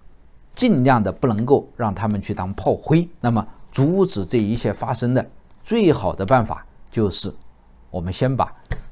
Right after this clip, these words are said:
中国国内的颜色革命搞起来啊，从老百姓上街开始。现在这个失业的人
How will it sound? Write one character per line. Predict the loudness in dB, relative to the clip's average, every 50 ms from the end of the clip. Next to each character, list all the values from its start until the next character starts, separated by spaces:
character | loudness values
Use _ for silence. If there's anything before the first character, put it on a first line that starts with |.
| -14 -6
中 | -2 -2 0
国 | 2 2 0
国 | 0 0 0 0
内 | 0 0 0
的 | -2
颜 | -2 -4 -6 -6 -6
色 | -4 -4 -4
革 | -4 -6 -6
命 | -4 -4 -4
搞 | -4 -4 -6
起 | -6 -6 -8
来 | -6 -4 -4 -4 -4 -8 -14 -18 _
啊， | -12 -12 -12 -14 -18 -20 -20 -20
从 | -14 -10 -8 -6 -6 -8 -8 -4
老 | -2 -2 -2
百 | -2 -2 -4
姓 | -6 -4 -4 -4 -4 -6 -8 -8 -10 -10 -10 -12 -18 -18 -12
上 | -2 0 0 0 0 0
街 | 2 4 4 4 4
开 | 4 2 2 4 4
始。 | 4 2 0 -2 -2 -4 -4 -4 -6 -12 -18 -18 -18 -18 -18 -18 -20 -20 -14 4
现 | 6 8 10
在 | 10 12 12 12 10 8
这 | 6 6
个 | 6 8 8 8 10 10 10 8 8
失 | 6 4 6 8 10
业 | 10 10
的 | 10 10
人 | 6 6 4 0 -2